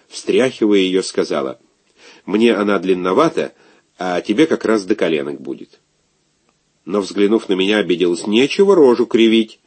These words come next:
И уже переводя на шутку, прибавила: "Может, вас обрядить, сударыня-укротительница?"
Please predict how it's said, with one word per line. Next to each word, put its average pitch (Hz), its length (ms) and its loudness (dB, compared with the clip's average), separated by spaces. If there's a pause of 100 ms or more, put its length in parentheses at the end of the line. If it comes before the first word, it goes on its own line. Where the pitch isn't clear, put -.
(760)
И 85 60 -2
уже 95 220 2
переводя 92 440 0
на 87 100 -4
шутку, - 320 -8
прибавила: 80 500 0 (380)
"Может, - 500 -4 (460)
вас 107 340 -2
обрядить, 98 560 -4
сударыня-укротительница?" 196 1400 -2